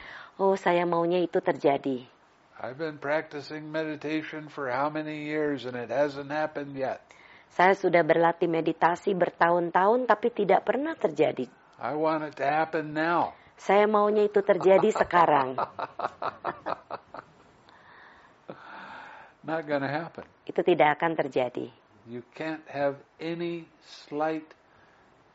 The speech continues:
Speaker 2: desire to have it occur.
Speaker 1: Anda tidak boleh punya keinginan yang halus, bahkan halus sekali,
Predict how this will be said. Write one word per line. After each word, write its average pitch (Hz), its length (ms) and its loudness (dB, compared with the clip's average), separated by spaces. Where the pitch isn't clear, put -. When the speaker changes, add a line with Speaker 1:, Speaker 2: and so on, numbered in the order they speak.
Speaker 2:
desire 120 880 -4
to 95 60 -16
have 117 260 -4
it 113 140 -10
occur. - 400 -14
Speaker 1:
Anda 160 320 2
tidak 147 320 2
boleh 160 320 4
punya 160 320 -2
keinginan 165 960 0
yang 165 240 0
halus, 202 560 8
bahkan 190 480 4
halus 170 320 0
sekali, 143 480 -2